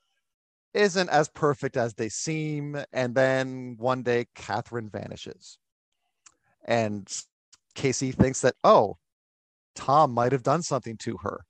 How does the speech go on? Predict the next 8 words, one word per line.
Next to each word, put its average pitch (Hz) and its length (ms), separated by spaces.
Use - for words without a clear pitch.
So 135 560
it's, - 480
it's 175 180
Rear 202 200
Window 175 360
on 147 220
a 135 60
lake - 480